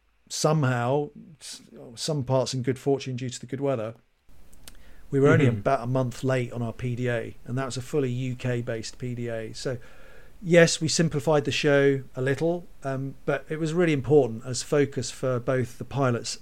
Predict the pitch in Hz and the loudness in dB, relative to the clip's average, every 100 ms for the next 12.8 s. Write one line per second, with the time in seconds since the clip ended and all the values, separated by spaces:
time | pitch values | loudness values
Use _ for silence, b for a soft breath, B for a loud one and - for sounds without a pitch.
0 | - 143 143 139 123 131 117 113 113 - | -8 -4 -2 -2 -2 -2 -4 -6 -10 -12
1 | B B B - 135 139 165 135 127 131 | B B B -2 0 0 -2 -2 2 6
2 | 135 123 - 117 120 151 139 - 127 123 | 6 6 2 0 2 0 -2 -4 -4 -2
3 | 117 110 117 113 b b b b - 120 | -2 0 -2 -4 b b b b -4 -2
4 | 120 135 127 120 127 113 - 120 - 135 | 4 4 4 0 0 -2 -4 -8 -2 -2
5 | 120 117 113 - 123 117 117 - 117 120 | 0 -2 -4 -6 -6 -4 -6 -10 -8 -6
6 | 110 107 b b b b b 139 143 143 | -6 -8 b b b b b -4 2 2
7 | 143 135 160 139 135 127 - 143 135 160 | 2 0 0 2 2 0 -6 -4 -2 0
8 | 131 - - 143 135 147 135 123 127 120 | -2 -4 2 2 4 4 2 2 0 0
9 | - 120 120 117 127 - - 131 - 139 | 0 -2 0 -2 -4 -8 -6 -8 -2 0
10 | 135 127 131 127 120 - 131 123 120 120 | 2 0 -2 -2 -4 -4 -2 -2 -2 -4
11 | 113 - 135 131 123 131 127 120 - 120 | -2 -2 0 0 0 0 0 -2 -4 -4
12 | 117 113 131 120 117 - 135 | -4 -6 -6 -6 -6 -8 -6